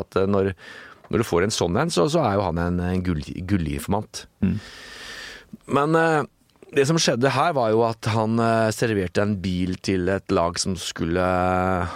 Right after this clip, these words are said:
Speaker 1: som tok, eh, Munch i to tusen og fire.
Speaker 2: Mm.
Speaker 1: I august to tusen og fire.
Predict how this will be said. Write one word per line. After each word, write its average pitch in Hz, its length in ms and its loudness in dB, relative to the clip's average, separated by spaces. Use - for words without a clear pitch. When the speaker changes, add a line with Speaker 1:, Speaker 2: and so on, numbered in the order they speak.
Speaker 1:
som - 160 -6
tok, - 480 -10
eh, 85 420 2
Munch 82 520 -4
i - 160 -4
to 85 120 -2
tusen 80 360 -2
og 80 60 -4
fire. 82 280 0
Speaker 2:
Mm. 101 300 2
Speaker 1:
I 87 100 0
august 82 380 -4
to 80 100 -2
tusen 82 400 -2
og 85 140 -2
fire. 85 300 2